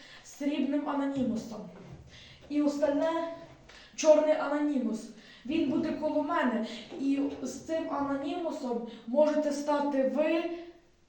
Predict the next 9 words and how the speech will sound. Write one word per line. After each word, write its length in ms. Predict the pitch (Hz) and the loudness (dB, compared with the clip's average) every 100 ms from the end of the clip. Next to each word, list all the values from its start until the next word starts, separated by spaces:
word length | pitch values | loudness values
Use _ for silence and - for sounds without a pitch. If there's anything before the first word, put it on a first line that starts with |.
| - _ _ _ _ | -20 _ _ _ _
в-, 420 | 240 226 269 262 - - 220 | -8 -2 -2 -2 -8 -12 -10
ви, 440 | 226 320 294 - - - - - _ - - - | -4 0 2 0 -4 -12 -20 -20 _ -20 -20 -20
хтось 480 | - 294 269 254 | -12 0 2 2
із 180 | 294 247 | 0 -2
вас, 400 | - 330 - - - | 2 4 4 -2 -6
тобто 400 | - - 208 202 - - - - - - - - - - _ - 247 | -8 -8 -12 -12 -14 -18 -20 -20 -20 -20 -20 -20 -20 -20 _ -8 2
Роберт 640 | 254 240 - - - - | 2 4 0 -2 -8 -8
чи 180 | - 302 | -4 -2
Марк. 400 | 320 302 - - | -2 -4 -6 -12